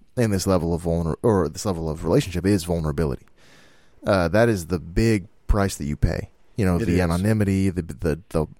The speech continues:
Speaker 1: the defense, the opportunity for hurt goes up. Uh, so I think the, w-, that culture creating thing, that culture changing thing is less effective the shallower the relationship.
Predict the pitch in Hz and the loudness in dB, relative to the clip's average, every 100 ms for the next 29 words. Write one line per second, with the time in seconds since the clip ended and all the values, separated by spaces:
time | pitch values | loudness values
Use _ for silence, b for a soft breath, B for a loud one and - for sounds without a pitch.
0 | - 139 87 87 - 104 95 90 - - | -14 -8 -6 -6 -2 0 0 0 -4 -8
1 | B B B - 113 - 117 101 87 73 | B B B 0 0 0 -4 -4 -4 -6
2 | - 104 95 - - _ 87 82 87 85 | -2 0 0 -2 -16 _ -2 -2 0 0
3 | 85 - b b b b b b - 104 | 0 -4 b b b b b b -2 0
4 | 90 90 - 110 120 113 98 - 98 92 | 2 0 0 0 0 -4 -4 -6 -4 -2
5 | 90 87 - _ - - - - - 78 | -4 -6 -12 _ -20 -20 -20 -16 -14 -6
6 | 120 104 - 139 - 117 95 - - 92 | 0 0 2 0 2 0 0 -4 -2 -2
7 | 80 82 120 98 71 98 85 - 117 104 | -2 -2 0 0 -2 -2 -2 -4 -4 -4
8 | 87 78 131 127 80 78 b b b b | -4 -4 0 0 -2 -6 b b b b
9 | b - 110 90 90 117 120 - 98 - | b -2 0 0 2 4 2 0 -6 0
10 | 110 110 90 82 78 - - - 98 - | 0 0 -2 -2 -4 -12 -20 -6 -4 0
11 | 92 92 80 78 78 80 85 87 82 - | 0 0 -2 -4 -4 -2 -4 -6 -12 -14